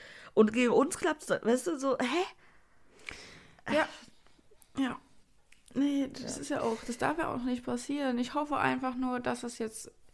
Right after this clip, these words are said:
Speaker 2: durch die Pause, dass das alles ein bisschen aufgearbeitet werden kann, dass sie,
Speaker 1: Ja.
Speaker 2: ähm, eine Lösung finden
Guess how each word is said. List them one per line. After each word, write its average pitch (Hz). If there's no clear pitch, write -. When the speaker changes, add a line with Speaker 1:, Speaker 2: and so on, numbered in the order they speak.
Speaker 2:
durch 247
die 240
Pause, 240
dass 214
das 214
alles 226
ein 214
bisschen 220
aufgearbeitet 220
werden 220
kann, 220
dass 208
sie, 208
Speaker 1:
Ja. 175
Speaker 2:
ähm, 196
eine 214
Lösung 233
finden 247